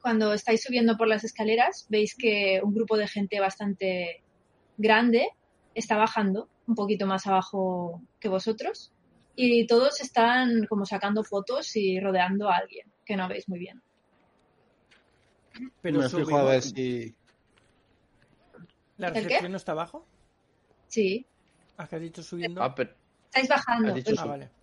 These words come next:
Speaker 4: Ah, ah, vale, vale, ya, ya, lo que era
Speaker 1: Mal.
Speaker 4: O sea,
Speaker 1: Está
Speaker 4: que bajamos y nos encontramos a, a, a alguien, un, como haciendo fotos a alguien, que
Speaker 2: Un grupo de personas.
Speaker 4: mucha gente está rodeando a alguien.
Speaker 1: Sí, eso es. Y
Speaker 3: Me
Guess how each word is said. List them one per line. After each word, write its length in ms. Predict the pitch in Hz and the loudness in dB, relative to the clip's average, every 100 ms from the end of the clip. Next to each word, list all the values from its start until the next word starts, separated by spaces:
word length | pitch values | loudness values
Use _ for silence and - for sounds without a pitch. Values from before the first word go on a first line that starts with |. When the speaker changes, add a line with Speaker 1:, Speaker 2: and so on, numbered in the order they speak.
| _ | _
Speaker 4:
Ah, 260 | 170 - - | -4 -4 -6
ah, 140 | 143 | -2
vale, 240 | 127 123 120 | 0 0 0
vale, 260 | 120 113 | 0 0
ya, 100 | 104 | 0
ya, 200 | 110 107 | -2 -2
lo 140 | 120 - | -4 -2
que 140 | 123 | 0
era 460 | 113 110 107 95 104 _ _ _ 226 | 2 0 -2 -6 -12 _ _ _ -4
Speaker 1:
Mal. 140 | 190 233 - - _ _ - - - - | -2 2 0 0 _ _ -12 -12 -12 -12
Speaker 4:
O 60 | - | -6
sea, 160 | 135 | -2
Speaker 1:
Está 180 | 123 - | 0 2
Speaker 4:
que 120 | 123 | 0
bajamos 680 | 117 113 131 147 170 185 - | 0 -2 -2 0 0 -2 -4
y 100 | 160 | -4
nos 140 | 135 123 | -2 -2
encontramos 460 | 120 120 139 143 | -2 -2 -4 -2
a, 240 | 131 127 - | 0 0 0
a, 160 | 117 | 0
a 300 | - 110 101 | 0 -2 -2
alguien, 260 | 120 127 - - - - | -2 -6 -10 -18 -20 -12
un, 400 | 127 113 110 104 | -10 -10 -10 -10
como 340 | 117 110 104 | -8 -4 -4
haciendo 240 | - 139 139 | -4 -6 -4
fotos 340 | 139 139 143 | -4 -4 0
a 60 | 120 | 0
alguien, 360 | 123 95 95 | 0 -2 -6
que 260 | - 107 101 | -2 0 2
Speaker 2:
Un 60 | 92 | 0
grupo 220 | - 151 | -2 -6
de 160 | 147 | -8
personas. 300 | - - 120 | -12 -16 -8
Speaker 4:
mucha 200 | 127 139 135 | -4 -4 -2
gente 220 | 147 147 | -4 -2
está 160 | 147 | -2
rodeando 340 | 139 127 127 110 | 0 2 2 0
a 20 | |
alguien. 240 | 98 98 - - _ _ - | -6 -12 -20 -20 _ _ -6
Speaker 1:
Sí, 140 | 381 - _ | -6 -8 _
eso 240 | 185 - - | -16 -16 -20
es. 180 | - - | -20 -8
Y 120 | |
Speaker 3:
Me 40 | 226 | -2